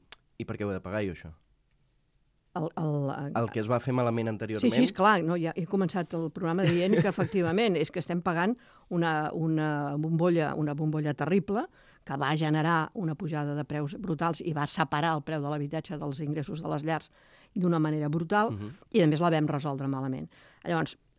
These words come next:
Speaker 2: una mesura de prudència dels bancs és dir: "No, escolti'm, vostè ha de portar una part d'entrada del pis, eh? Perquè,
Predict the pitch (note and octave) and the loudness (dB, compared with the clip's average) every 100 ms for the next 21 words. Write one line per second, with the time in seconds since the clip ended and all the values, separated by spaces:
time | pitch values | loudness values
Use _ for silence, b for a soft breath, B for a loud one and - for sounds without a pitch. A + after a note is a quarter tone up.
0 | _ A#3 A3 F3 F3+ E3+ E3 D#3 E3+ D#3 | _ 8 8 6 4 2 2 2 0 0
1 | D3+ D#3 D3+ D#3+ F#3+ A3+ - - D#3 D3+ | 0 -2 -2 0 2 2 0 -4 -2 2
2 | D#3 D3 - - E3 C3+ - _ - - | 2 0 -6 -10 -6 -8 -10 _ -10 -6
3 | D#3 D#3+ E3+ E3+ D3+ C#3+ D#3 D#3+ - C#3+ | -4 -2 -2 -6 -6 -4 -2 -4 -4 -4
4 | C#3+ C3+ C3 C3+ C3+ C#3 - C3 - D#3 | -2 -2 -4 -6 -8 -10 -10 -12 -8 -8
5 | D4 b b b b b - D3+ D3 C3 | -10 b b b b b -10 -10 -10 -10